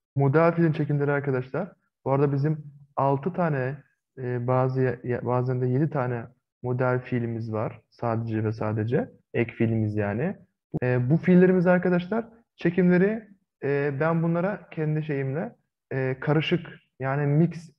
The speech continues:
çekimler diyorum. Neden? Çünkü, e, gördüğünüz gibi bu fiillerimiz bizim, e, size anlattığım eskiden düzensiz fiillerden tam tersi bir şey oluyor,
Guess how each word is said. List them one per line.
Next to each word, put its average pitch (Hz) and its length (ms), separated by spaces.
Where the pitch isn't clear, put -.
çekimler 120 640
diyorum. 110 380
Neden? 156 400
Çünkü, 175 560
e, 139 240
gördüğünüz 151 520
gibi 156 180
bu 147 40
fiillerimiz 156 680
bizim, 139 400
e, 101 540
size 127 180
anlattığım 135 380
eskiden 143 360
düzensiz 139 440
fiillerden 131 600
tam 202 220
tersi 147 340
bir 135 100
şey 127 240
oluyor, 104 320